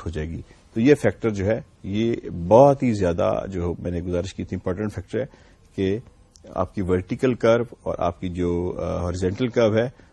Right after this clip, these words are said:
ان دونوں کے درمیان ایک ایسا نقطہ آ جاتا ہے جہاں پہ آپ کے یہ دونوں فیکٹر مل جاتے ہیں اور وہی آپ کا پوائنٹ ہوتا ہے، آ، جو ہو سکسیس کا۔ تو، آ، let's see، آ، what next we have in it۔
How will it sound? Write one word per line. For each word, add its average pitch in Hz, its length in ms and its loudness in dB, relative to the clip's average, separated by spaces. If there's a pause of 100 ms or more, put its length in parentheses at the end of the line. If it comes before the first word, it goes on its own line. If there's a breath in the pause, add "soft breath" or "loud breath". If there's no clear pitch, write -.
(100)
ان 104 140 -4
دونوں 117 220 6
کے 127 100 4
درمیان 101 420 2
ایک 104 220 -4
ایسا 107 280 2
نقطہ 107 280 0
آ 101 120 4
جاتا 110 320 0
ہے 104 180 -4
جہاں 90 280 -6
پہ 113 200 -6 (380 soft breath)
آپ 95 240 2
کے 110 80 -4
یہ 101 80 0
دونوں 92 240 0
فیکٹر 101 340 -4
مل 90 240 0
جاتے 92 300 0
ہیں 101 140 -4 (300 soft breath)
اور 107 100 -2
وہی 117 300 4
آپ 95 200 0
کا 110 60 -2
پوائنٹ 92 360 -4
ہوتا 87 260 -4
ہے، 101 200 -6 (420)
آ، 78 340 -4
جو 90 220 -4
ہو 85 360 -4
سکسیس - 500 -4
کا۔ - 140 -10 (540 soft breath)
تو، 95 340 -2
آ، 87 140 2
let's 107 680 -2
see، 98 180 -4
آ، 90 120 0
what 104 400 0
next 101 300 -6
we 101 240 -2
have 110 100 2
in 123 140 0
it۔ 147 140 -6